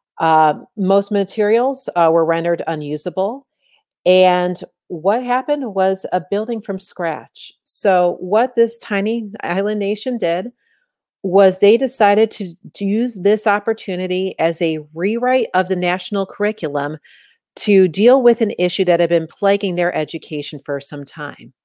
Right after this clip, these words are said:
which was language of instruction. Instead of focusing on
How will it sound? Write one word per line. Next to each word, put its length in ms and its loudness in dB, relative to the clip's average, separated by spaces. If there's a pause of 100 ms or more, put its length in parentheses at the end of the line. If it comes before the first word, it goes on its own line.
(720)
which 240 -2
was 300 4
language 640 0 (120)
of 380 -2 (100)
instruction. 800 -12 (1500)
Instead 500 4
of 160 4
focusing 640 0 (100)
on 360 -6